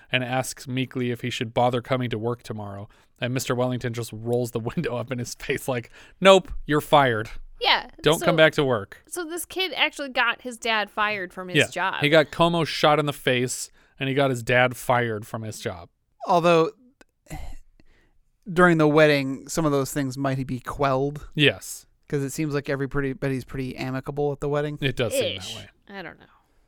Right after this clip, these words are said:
Speaker 1: I don't understand the next bit at all. Maybe this is a forties thing.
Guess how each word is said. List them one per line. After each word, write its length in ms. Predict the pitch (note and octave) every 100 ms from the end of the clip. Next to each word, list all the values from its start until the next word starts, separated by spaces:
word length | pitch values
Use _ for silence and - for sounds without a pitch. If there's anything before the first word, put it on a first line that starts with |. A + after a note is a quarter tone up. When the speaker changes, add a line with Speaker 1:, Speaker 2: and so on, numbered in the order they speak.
| _ _ _ _
Speaker 1:
I 80 | D3+
don't 180 | D#3 F#3
understand 420 | F3 C#3 E3 D#3+
the 60 | C#3+
next 240 | D3 C#3+
bit 200 | - C3
at 120 | A#2+ A#2+
all. 200 | A#2+ A2+
Maybe 240 | A#2+ C3
this 220 | B2 -
is 100 | A#2+
a 120 | A2
forties 540 | G#2 - B2 A2+ G#2 -
thing. 320 | A2 G2+